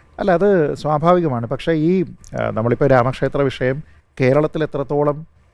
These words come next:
ഒരു ഇഫക്റ്റ് ഉണ്ടാക്കും എന്നതിനെപ്പറ്റി ഒരു പക്ഷേ നമുക്ക് ഒരു ഡിബേറ്റബിൾ പോയിന്റ് ആയിരിക്കാം. എല്ലാ ആൾക്കാരെയും സംബന്ധിച്ചിടത്തോളം ആ ഒരു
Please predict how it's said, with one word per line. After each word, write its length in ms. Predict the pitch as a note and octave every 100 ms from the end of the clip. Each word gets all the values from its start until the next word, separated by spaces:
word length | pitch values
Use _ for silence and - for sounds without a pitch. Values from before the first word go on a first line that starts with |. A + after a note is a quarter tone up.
| -
ഒരു 240 | C#3 C#3+
ഇഫക്റ്റ് 320 | C3 - -
ഉണ്ടാക്കും 500 | C#3+ C3+ C#3+ C#3 D3+
എന്നതിനെപ്പറ്റി 500 | C#3+ C#3+ D3 C#3+ D3+
ഒരു 160 | D3 D3
പക്ഷേ 240 | C#3 -
നമുക്ക് 360 | D3 C#3+ D3+ D3 - _ _ _
ഒരു 80 | E3
ഡിബേറ്റബിൾ 520 | D3+ D#3 E3+ F3+ E3
പോയിന്റ് 340 | E3+ D3+ C#3 B2+
ആയിരിക്കാം. 320 | A2+ A#2 G#2+ _ -
എല്ലാ 260 | E3 G3
ആൾക്കാരെയും 400 | F#3+ E3+ F#3 F#3
സംബന്ധിച്ചിടത്തോളം 720 | F3+ E3+ E3 E3+ D#3+ E3 D#3+
ആ 60 | D#3+
ഒരു 260 | E3 E3